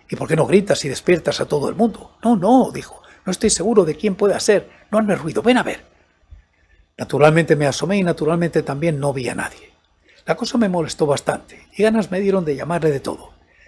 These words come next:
pero no sé por qué me parecía que pasaba algo raro, algo por lo que sentía un gran alivio de no encontrarme solo.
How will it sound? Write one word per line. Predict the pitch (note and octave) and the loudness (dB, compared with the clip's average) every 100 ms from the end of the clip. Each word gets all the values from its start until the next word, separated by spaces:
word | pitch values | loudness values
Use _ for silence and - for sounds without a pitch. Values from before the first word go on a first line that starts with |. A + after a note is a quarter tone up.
| _ _ _ | _ _ _
pero | D3+ D3 | 4 6
no | F3+ A3+ | 2 0
sé | - G#3 | 2 0
por | - D3 | 2 -4
qué | - | -4
me | F#3 D#3+ | -4 -4
parecía | C#3 B2 F3+ | -6 -2 0
que | D#3 | 0
pasaba | - - D#3+ C#3 | -2 -2 0 2
algo | C#3 A#2 | 2 0
raro, | A#2+ - - - _ _ _ _ _ _ _ _ - | -4 -4 -6 -14 _ _ _ _ _ _ _ _ 2
algo | D3+ E3+ F#3+ - _ - | 4 6 4 2 _ 0
por | D3+ | 2
lo | |
que | C#3+ | 2
sentía | C#3+ D#3+ A3 | -2 -2 0
un | G3 | 0
gran | F3+ F#3 | 0 0
alivio | D#3+ F#3+ G3 F3 | 0 0 2 2
de | |
no | D#3+ | 0
encontrarme | F3 D3+ C3 D#3 D#3 C#3 | -6 -8 -8 -6 -6 -6
solo. | - - - | -10 -12 -18